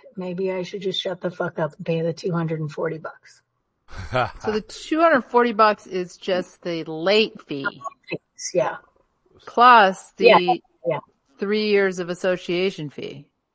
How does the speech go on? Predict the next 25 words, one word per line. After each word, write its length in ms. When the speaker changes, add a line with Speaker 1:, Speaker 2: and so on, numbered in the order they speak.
Speaker 3:
Two 120
years. 320
Speaker 1:
Yeah, 100
which, 240
three. 260
Speaker 3:
Mm. 120
Speaker 1:
Well, 280
the 80
current 200
Speaker 3:
Yeah. 100
Speaker 1:
year. 320
Two 340
years 400
and 140
one 180
coming 280
up. 120
Speaker 3:
Mm. 680
Speaker 1:
So 100
Speaker 3:
On 200
Speaker 1:
it's 80
Speaker 3:
that 260
Speaker 1:
not 120
Speaker 3:
lot. 180
Speaker 1:
Gotcha. 360